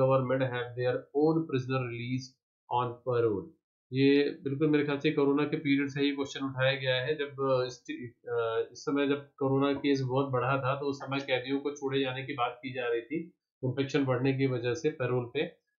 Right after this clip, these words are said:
तो इस खास सिचुएशन में, जैसे कि प-, ये जो सब्जेक्ट है वो स्टेट लिस्ट का सब्जेक्ट होता है, तो इसमें है, अगर हम देखेंगे तो इससे फर्स्ट जो है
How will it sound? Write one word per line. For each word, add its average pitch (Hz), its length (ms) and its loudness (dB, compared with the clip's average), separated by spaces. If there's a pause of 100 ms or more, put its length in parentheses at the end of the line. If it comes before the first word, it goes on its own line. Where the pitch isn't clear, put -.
(160)
तो 156 140 4
इस 151 120 0
खास 165 300 2
सिचुएशन 156 380 0
में, 156 80 2
जैसे 151 300 0
कि 156 60 0
प-, 151 340 2
ये 156 100 6
जो 160 160 4
सब्जेक्ट 151 460 0
है 151 80 4
वो 156 180 -2
स्टेट 160 340 -8
लिस्ट 139 260 -6
का 135 60 -4
सब्जेक्ट 113 420 -10
होता 110 360 -14
है, 165 60 -16 (400)
तो 147 280 4
इसमें 156 440 4
है, 170 320 4
अगर 135 220 0
हम 139 160 2
देखेंगे 143 440 2
तो 151 100 -2
इससे 135 180 -2
फर्स्ट 143 380 -6
जो 139 120 0
है 131 300 -2